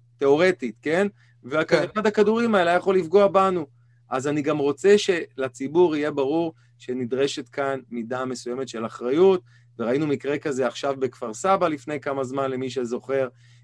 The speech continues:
Speaker 1: אולי נשים קישור ב-, בהערות לתוכנית.
Speaker 2: כן, זה מקרה מטומטם מאוד, למען האמת, כן. זה
Speaker 1: אז,
Speaker 2: התנהגות
Speaker 1: אז
Speaker 2: חסרת
Speaker 1: עד כאן
Speaker 2: אחריות.
Speaker 1: ה-, עד כאן הנקודה הזאת, ואפשר מבחינתי ל-, ל-, להתקדם הלאה.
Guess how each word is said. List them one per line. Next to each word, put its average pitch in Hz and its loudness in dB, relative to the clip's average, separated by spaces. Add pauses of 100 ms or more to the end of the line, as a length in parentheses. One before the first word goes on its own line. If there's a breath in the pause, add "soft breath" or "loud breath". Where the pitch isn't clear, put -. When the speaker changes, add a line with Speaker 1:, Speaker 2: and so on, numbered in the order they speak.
Speaker 1:
אולי 127 0
נשים 127 -6
קישור 135 -6
ב-, 123 0
בהערות 117 -4
לתוכנית. 117 -12
Speaker 2:
כן, 165 4
זה 175 -6
מקרה 185 -2
מטומטם 170 -2
מאוד, 123 -4
למען 123 -10
האמת, 113 -16
כן. - -20 (120)
זה 123 -16
Speaker 1:
אז, 123 -14
Speaker 2:
התנהגות 139 0
Speaker 1:
אז 160 2
Speaker 2:
חסרת 143 4
Speaker 1:
עד 208 8
כאן 185 6
Speaker 2:
אחריות. 170 4
Speaker 1:
ה-, 165 4
עד 180 2
כאן 165 4
הנקודה 131 0
הזאת, 117 0
ואפשר 110 -2
מבחינתי 127 -2 (720)
ל-, 117 -8
ל-, 117 0
להתקדם 123 -2
הלאה. 92 -4